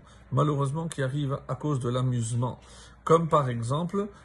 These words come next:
quelqu'un qui est mort en plein festin, comme c'est rapporté dans le livre de Daniel, chapitre cinq, cinq, qu'est-ce qu'il est dit ? Balshazzar met mitoch mishte. Balthazar, donc, euh, celui qui a précédé, euh, comme vous le savez, euh, Achashverosh,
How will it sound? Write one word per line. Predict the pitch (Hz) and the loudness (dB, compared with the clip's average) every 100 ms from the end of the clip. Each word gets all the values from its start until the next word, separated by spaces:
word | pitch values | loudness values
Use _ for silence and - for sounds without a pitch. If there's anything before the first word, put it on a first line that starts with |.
| - | -6
quelqu'un | 127 123 165 | -2 0 -2
qui | 151 151 | -2 -2
est | |
mort | 147 151 123 - | 0 0 -2 -4
en | 120 | -2
plein | 117 147 | 0 0
festin, | 143 - - - 143 170 - | 0 -2 -4 -4 -2 -4 -6
comme | - 127 | -6 -2
c'est | 127 | 0
rapporté | 123 123 147 | -2 -2 -2
dans | 123 | -2
le | 117 | 0
livre | 156 | 0
de | 131 | 0
Daniel, | 127 127 127 135 156 185 - - | 0 2 2 0 -2 -4 -10 -18
chapitre | - 127 135 151 - - 131 123 - | -2 -2 0 -4 -4 -2 0 0 -4
cinq, | - 143 147 135 - - | -6 -4 -4 -6 -12 -20
cinq, | - - 147 160 185 - - - - - - - - - - - | -12 -4 -2 -2 -4 -8 -14 -20 -20 -20 -20 -20 -20 -20 -12 -2
qu'est-ce | 123 | 0
qu'il | 120 135 | 2 0
est | 131 | 2
dit ? | 147 190 | 0 2
Balshazzar | 123 151 143 151 - 208 196 165 | 4 4 4 -2 2 2 4 0
met | 175 175 | -2 -4
mitoch | 143 127 143 143 | -4 -2 -2 -4
mishte. | 117 - 107 - | -8 -8 -14 -12
Balthazar, | 165 131 131 131 120 143 156 | -4 0 2 0 2 0 0
donc, | 135 117 123 | -4 -6 -6
euh, | |
celui | 110 113 123 | -6 -6 -6
qui | 123 | -4
a | 123 135 | -2 -4
précédé, | - 123 - 131 160 139 - - - - | -6 -6 -4 -2 -2 -2 -6 -18 -20 -10
euh, | - 101 | -6 -4
comme | 135 | -2
vous | 123 117 | -2 -2
le | 120 | -2
savez, | 117 120 123 139 | -2 0 0 0
euh, | 135 117 113 110 101 98 98 | 0 0 0 -2 -2 -2 -4
Achashverosh, | - - 120 135 151 190 | -4 -2 0 0 2 0